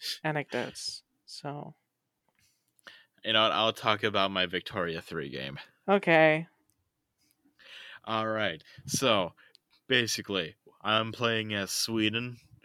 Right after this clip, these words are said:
Speaker 2: and I'm making an anarchist empire because that sounds funny. And,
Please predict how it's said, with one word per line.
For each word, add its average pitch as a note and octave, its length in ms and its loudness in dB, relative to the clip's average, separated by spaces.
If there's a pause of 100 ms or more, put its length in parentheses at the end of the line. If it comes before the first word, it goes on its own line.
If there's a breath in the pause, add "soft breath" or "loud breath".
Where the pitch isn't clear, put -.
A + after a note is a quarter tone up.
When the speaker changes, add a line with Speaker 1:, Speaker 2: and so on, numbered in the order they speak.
(460 soft breath)
Speaker 2:
and G#2+ 120 2
I'm G2 260 2
making A2 420 0
an G#2+ 140 0
anarchist G#2+ 680 0
empire G2 540 0
because G2 360 -4
that F#2 220 -2
sounds F#2 400 -2
funny. E2+ 480 -4 (1300)
And, G#2 220 0